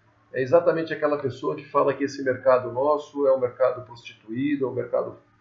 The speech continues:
composto por pessoas, é, é, sem índole, que gostam de dar bolada nas costas dos outros." E eu percebia que essa pessoa que falava era a primeira que fazia. Mas tudo bem, eu acho que, é,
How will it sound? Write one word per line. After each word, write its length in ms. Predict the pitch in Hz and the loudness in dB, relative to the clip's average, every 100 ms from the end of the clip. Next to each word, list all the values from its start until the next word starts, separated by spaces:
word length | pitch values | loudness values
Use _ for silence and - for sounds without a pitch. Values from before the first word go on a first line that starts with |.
| _ _ _ _ | _ _ _ _
composto 500 | 131 120 131 131 - | -8 -6 -2 -2 -2
por 140 | 113 - | -8 -6
pessoas, 800 | 120 - 127 123 107 - - - | -6 -4 0 2 0 -2 -10 -8
é, 520 | 110 107 104 101 - - _ _ _ _ _ - | -2 -2 -2 -8 -16 -20 _ _ _ _ _ -12
é, 200 | 107 98 | -10 -10
sem 520 | - 131 123 156 170 | -4 -2 2 6 6
índole, 420 | 160 147 139 131 | 6 2 0 0
que 340 | - 123 107 - _ 113 | -4 -10 -12 -14 _ 4
gostam 360 | 135 143 127 | 6 6 2
de 100 | 120 | 2
dar 120 | 120 | 4
bolada 420 | 123 113 120 120 117 | 6 4 4 4 4
nas 160 | 110 | -4
costas 400 | - 120 117 - | -4 -2 -2 -6
dos 200 | - - | -20 -12
outros." 560 | 147 170 170 165 - _ _ _ _ _ _ _ _ _ | 0 0 0 -4 -20 _ _ _ _ _ _ _ _ _
E 460 | 127 135 135 131 131 | -10 -6 -4 -2 0
eu 160 | 139 147 | 0 0
percebia 420 | 139 147 139 151 | -2 0 2 0
que 60 | 151 | 0
essa 160 | 143 | -2
pessoa 360 | 151 143 147 147 | -2 -4 -4 -4
que 60 | - | 4
falava 400 | 131 139 156 151 | 6 8 6 6
era 120 | 151 | 4
a 20 | |
primeira 340 | 147 131 147 | 0 -6 -6
que 100 | 151 | -4
fazia. 520 | - 147 - 117 98 - _ _ _ _ - | 0 0 -2 -16 -20 -20 _ _ _ _ -4
Mas 80 | |
tudo 180 | - 320 | -2 -2
bem, 360 | 143 117 104 92 | 0 0 0 -8
eu 220 | 101 113 | -6 -2
acho 180 | 131 - | -4 -6
que, 300 | 139 127 - | -8 -8 -10
é, 440 | - 110 113 - | -8 -6 -6 -10